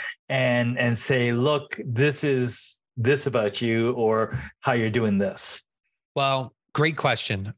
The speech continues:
Speaker 2: First, to get there, they need to be willing to ask the same question three times. So, what's your single greatest challenge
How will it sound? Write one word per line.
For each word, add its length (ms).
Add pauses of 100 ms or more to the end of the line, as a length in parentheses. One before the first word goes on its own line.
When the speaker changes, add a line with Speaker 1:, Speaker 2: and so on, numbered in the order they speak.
(100)
Speaker 2:
First, 460
to 60
get 280
there, 360
they 160
need 180
to 80
be 120
willing 420
to 80
ask 280
the 80
same 280
question 420
three 200
times. 560 (720)
So, 420 (200)
what's 480
your 540
single 460
greatest 400
challenge 600